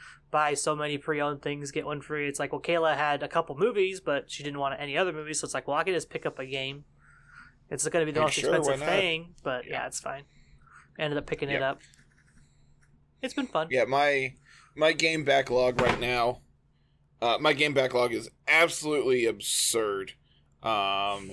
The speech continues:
Speaker 2: it has, I actually made a thread on my phone at one point of just, like, things I'm going to play before I buy anything else.
Speaker 1: Oh, goodness.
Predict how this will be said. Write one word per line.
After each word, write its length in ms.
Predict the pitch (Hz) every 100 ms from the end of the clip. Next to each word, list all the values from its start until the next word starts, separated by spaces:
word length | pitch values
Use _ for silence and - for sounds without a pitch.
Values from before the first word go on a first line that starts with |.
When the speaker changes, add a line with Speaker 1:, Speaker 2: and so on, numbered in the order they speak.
| -
Speaker 2:
it 180 | 104 95
has, 1000 | 127 113 104 101 101 98 101 92 - - _ _ _ _ _
I 120 | 104
actually 500 | 120 143 135 120 - 120
made 260 | 127 127
a 100 | 110
thread 600 | - - 113 120 120 107
on 160 | 101 110
my 160 | 104
phone 340 | 101 - 113 110
at 140 | -
one 160 | 113 113
point 300 | 113 110 98
of 100 | 107
just, 180 | 113 110
like, 220 | 101 - _ _ _ -
things 380 | 139 160 165 156
I'm 200 | 135 139
going 260 | 131 147 160
to 80 |
play 400 | 156 - 139 135
before 400 | 139 131 - 131
I 80 | 120
buy 360 | 113 117 117 113
anything 480 | 117 110 110 101 -
else. 480 | 73 71 69 - -
Speaker 1:
Oh, 240 | 156 151 139
goodness. 680 | - 143 131 135 160 -